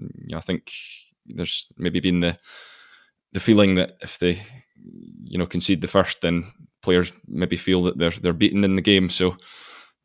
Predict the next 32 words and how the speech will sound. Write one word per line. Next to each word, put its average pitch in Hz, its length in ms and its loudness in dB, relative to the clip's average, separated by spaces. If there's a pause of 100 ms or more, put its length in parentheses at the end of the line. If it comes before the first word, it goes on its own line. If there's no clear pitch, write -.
(120)
uh, 90 340 -2 (680)
you 85 120 -8
know, 95 240 -4
hopefully, 90 380 -4 (840)
you - 100 -12
know, 101 80 -8 (140)
Billy 95 200 2
Dodds 95 260 4
will 87 140 2 (560)
manage 90 360 -2
to, 90 140 0
to 95 240 -8
get 98 160 2
a, 85 240 0 (760)
a 123 60 -14
front 117 260 4
foot 120 220 4 (400)
performance, 117 680 4
uh, 98 360 4
you 95 120 -4
know, 98 80 -2
from 98 260 -2
the, 92 80 2 (100)
the 98 80 -8
start, - 480 -2
uh, 90 220 -2 (140)
down 92 160 -2
in 87 80 -4
Fife 110 280 -2
on, 104 260 -6
on 101 80 -6
Saturday. 98 400 0